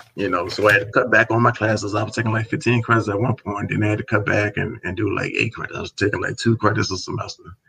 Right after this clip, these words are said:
Try to work full-time and try to be that too.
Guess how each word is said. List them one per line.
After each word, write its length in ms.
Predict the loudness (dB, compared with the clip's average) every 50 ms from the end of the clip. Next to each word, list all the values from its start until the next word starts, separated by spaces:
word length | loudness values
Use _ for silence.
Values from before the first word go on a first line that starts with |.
| _ _ _ _ _ _ -12 -4
Try 160 | 0 2 2
to 100 | 4 4
work 220 | 4 2 2 0 0
full-time 720 | -2 -2 -2 -2 -2 -2 -2 -2 -4 -4 -6 -8 -8 -10 _ _ _ _ _ _ _ _ _ _ _ _ _ -6
and 120 | -4 -4 -2
try 160 | 2 2 2
to 80 | 2 0
be 120 | -4 -6
that 220 | -8 -8 -8 -6 -6
too. 320 | -4 -4 -4 -6 -8 -12